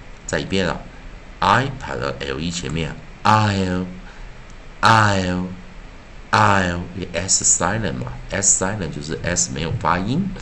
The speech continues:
好，那当然今天在这个教这一堂课啊，也是一个比较特别的一个教学啊，也希望同学们去了解为什么A I S L E它会念 I'll，I'll，I'll，哦，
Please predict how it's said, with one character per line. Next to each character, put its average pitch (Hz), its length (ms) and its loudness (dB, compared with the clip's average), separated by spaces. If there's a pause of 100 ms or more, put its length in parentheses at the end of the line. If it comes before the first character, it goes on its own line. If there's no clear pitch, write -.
(460)
好， - 120 -2
那 254 80 2
当 285 160 4
然 269 160 4
今 254 240 4
天 269 180 4
在 214 200 4
这 143 120 2
个 127 140 4
教 127 220 2
这 135 100 0
一 120 100 2
堂 87 200 -2
课 92 220 0
啊， 76 60 -4
也 71 120 -6
是 87 260 -2 (340)
一 82 60 -8
个 73 460 0
比 65 80 -6
较 78 160 -2
特 - 240 0
别 65 160 -2
的 76 100 -4
一 73 40 -4
个 80 120 -4
教 - 240 -2
学 - 260 -4
啊， 57 240 -6
也 - 60 -8
希 - 140 -4
望 87 100 -4
同 78 160 -8
学 82 80 -6
们 73 180 -4 (300)
去 - 120 -8
了 80 140 -2
解 98 200 -2 (220)
为 240 120 0
什 - 180 0
么 60 120 -8 (440)
A 123 280 4
I 123 320 2
S 104 400 0
L 85 200 -2
E 82 440 -4
它 82 100 -8
会 - 160 -6
念 80 220 0 (240)
I'll，I'll，I'll， 101 3500 4 (720)
哦， 78 120 -12